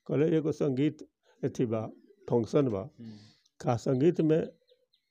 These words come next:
Speaker 1: रुचि बा बेसी? <laughs> बहुत बा। उहे लोग अभ्यानंद जी कहले थे, "ई शरीर मिलल बा संगीते गावे खातिर,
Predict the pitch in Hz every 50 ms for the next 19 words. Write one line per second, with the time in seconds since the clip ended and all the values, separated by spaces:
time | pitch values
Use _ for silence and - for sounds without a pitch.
0 | _ - 123 123 117 - - 196 180 190 170 127 117 101 - - - 101 104 -
1 | - - - - - - - - - - - - - 160 165 - _ _ _ _
2 | _ _ _ _ _ _ - - 123 117 123 107 - - - - - - - -
3 | 226 240 220 220 220 - - - _ _ _ _ _ _ _ _ _ _ _ _
4 | - 127 123 117 185 226 220 202 202 196 180 - - 147 135 131 135 156 170 156
5 | 156 151 151 156 147 151 147 - 160 139 139 139 143 147 147 - 156 151 147 143
6 | - - - 180 151 131 139 147 202 247 240 214 175 156 147 165 165 160 151 160
7 | 156 - - - 165 151 139 143 143 - - 196 165 147 123 113 101 - 139 123
8 | - - 127 104 104 101 98 107 117